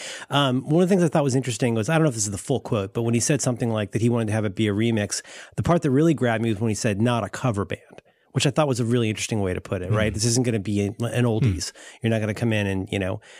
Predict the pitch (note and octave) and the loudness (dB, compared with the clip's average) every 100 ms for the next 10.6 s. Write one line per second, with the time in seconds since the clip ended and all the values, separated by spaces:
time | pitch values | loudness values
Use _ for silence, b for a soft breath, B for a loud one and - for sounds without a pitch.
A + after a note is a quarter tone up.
0 | B - A2+ A2 F3+ A#3 C#4 D#4+ A#3 E3 | B -2 -2 0 2 2 4 2 2 0
1 | G3+ C4 A#3+ A3+ G3 G3+ F3 G3 F3+ - | 0 2 2 4 4 2 4 2 0 -4
2 | - D#3 D#3 C#3 C3+ C3 B2+ G#2 G2+ A2+ | 0 2 2 2 2 2 2 2 0 -2
3 | - - - B B B - A#2 A2+ - | -2 -4 -6 B B B -2 0 0 -2
4 | B2 - C3+ B2 - - B2 - C3 A#2+ | -4 -2 -4 -4 -6 -2 -2 0 0 0
5 | A2+ G#2+ B B B B - E3 D#3 - | -2 -4 B B B B -2 -2 -2 -2
6 | - F#3+ G#3+ F#3 E3+ D#3 D3+ D3 D3 C#3+ | 0 2 4 6 6 4 4 2 0 0
7 | D3+ C#3+ C#3 B2+ F#3+ E3 C3+ C#3+ D3 C#3 | 2 2 2 2 4 4 4 4 4 2
8 | B2 A2+ A2+ A2+ A2 G#2+ A#2+ G#2 - G#2+ | 0 0 0 0 -2 0 -2 -2 -4 -2
9 | G#2+ G2 - G#2 G2+ G2+ G#3 G#3 F#3 C#3 | 0 -2 -4 -2 -2 0 2 4 4 2
10 | G2+ G#2 A#2+ C3 C3 B2 | 0 0 0 2 0 0